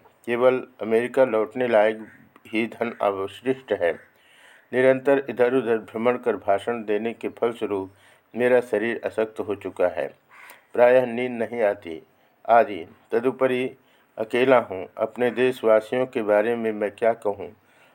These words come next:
अब तक एक पैसा देकर न तो किसी ने मेरी कोई सहायता की है और न कोई सहायता प्रदान करने के लिए आगे बढ़ा है। इस संसार में सब कोई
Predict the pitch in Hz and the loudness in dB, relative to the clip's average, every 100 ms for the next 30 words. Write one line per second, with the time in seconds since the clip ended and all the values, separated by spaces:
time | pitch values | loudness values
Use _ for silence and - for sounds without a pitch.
0 | - 127 - 139 131 - 135 135 - 117 | -2 -2 2 0 0 2 0 2 2 0
1 | 117 107 107 123 - 101 98 - - - | 2 -2 0 -4 -2 -2 -2 -8 -20 -20
2 | - 117 127 135 135 127 117 135 131 113 | -2 2 2 2 -2 -4 -4 -2 0 0
3 | 107 110 117 113 110 120 - 95 98 104 | 0 -2 -2 -6 -6 -4 -4 0 0 2
4 | 117 117 120 120 123 120 - _ _ - | -2 -2 -2 2 2 2 -8 _ _ 0
5 | 131 139 135 123 120 113 113 101 101 98 | 4 4 2 0 -2 -4 -2 0 2 2
6 | 120 113 98 101 107 113 107 101 120 123 | 0 0 0 2 0 -2 -6 -2 -2 -2
7 | 123 110 101 95 - - - - - 110 | -4 -2 -4 -4 -8 -18 -18 -18 -8 2
8 | 113 117 131 107 - - _ _ _ _ | 2 4 0 -2 -6 -16 _ _ _ _
9 | _ _ _ _ - 113 123 123 120 82 | _ _ _ _ -6 -2 2 2 2 -2
10 | 85 - _ - 139 - 135 120 127 127 | -10 -14 _ -6 -6 0 -2 0 4 4
11 | 131 127 117 - 135 - 123 117 117 | 4 -2 -4 -2 -4 -4 -4 -2 -4